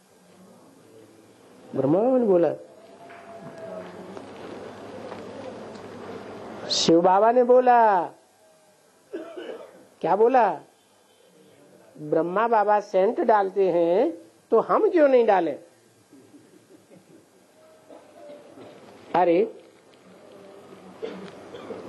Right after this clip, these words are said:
ब्रह्मा बाबा को बहुतों के संसर्ग संपर्क में आना पड़ता है, ढेर के ढेर बच्चे हैं,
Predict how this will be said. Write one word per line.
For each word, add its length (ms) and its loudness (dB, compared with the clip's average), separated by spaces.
ब्रह्मा 400 6
बाबा 280 6
को 140 4
बहुतों 460 4
के 120 -2
संसर्ग 500 2
संपर्क 420 0
में 120 6
आना 240 4
पड़ता 320 2
है, 240 6
ढेर 300 6
के 120 0
ढेर 240 6
बच्चे 420 4
हैं, 380 2